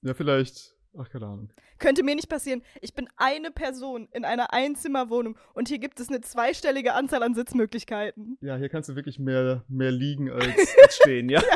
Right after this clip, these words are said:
Speaker 2: das stimmt.
Speaker 1: Hier kommst du eigentlich liegend rein.
Speaker 2: Ja. <laughs> Ich setz mich erstmal direkt hin, wenn was passiert.
Speaker 1: Kennst du so Leute, die so, also man kennt so Leute nicht, aber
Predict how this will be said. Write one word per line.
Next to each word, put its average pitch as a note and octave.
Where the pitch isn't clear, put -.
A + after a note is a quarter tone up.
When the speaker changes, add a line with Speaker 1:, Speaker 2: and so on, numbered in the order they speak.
Speaker 2:
das F4+
stimmt. -
Speaker 1:
Hier G#3+
kommst A#3
du -
eigentlich G3+
liegend A3+
rein. D3+
Speaker 2:
Ja. C4
<laughs> D#4+
Ich D#4+
setz D#4+
mich C#4+
erstmal E4
direkt -
hin, C4
wenn G#3+
was A3
passiert. G#3+
Speaker 1:
Kennst -
du -
so F#3+
Leute, G3
die E3
so, D3+
also D#3
man C#3+
kennt F#3
so -
Leute B2+
nicht, A#2
aber B2